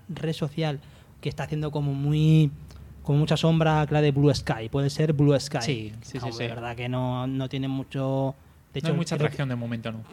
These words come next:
Speaker 1: es que creo que está en una fase previa, ¿no? Mucho lanzamiento, mucho rollo. Pero son servicios que hasta el más,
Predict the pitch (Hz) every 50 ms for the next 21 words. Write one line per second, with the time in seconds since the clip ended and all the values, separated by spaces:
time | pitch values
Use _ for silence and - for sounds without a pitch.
0 | 277 - - - - - - - 151 135 139 131 139 - - 143 143 139 139 131
1 | - - 123 - 135 - - 120 160 185 185 156 139 127 131 160 - - 131 123
2 | 120 120 120 117 120 113 110 107 - 123 123 120 123 - - 123 123 139 151 156
3 | 160 160 147 170 165 156 139 - - 123 120 117 117 120 120 - - - - -
4 | - - _ - _ _ _ _ 185 185 185 190 214 240 - - - - - -
5 | - - - 151 - 160 156 156 151 - 196 196 196 - 160 160 160 - - -
6 | - - - - - - 151 147 - - - 156 143 139 139 139 135 139 147 156
7 | 165 170 175 175 175 175 175 156 - - -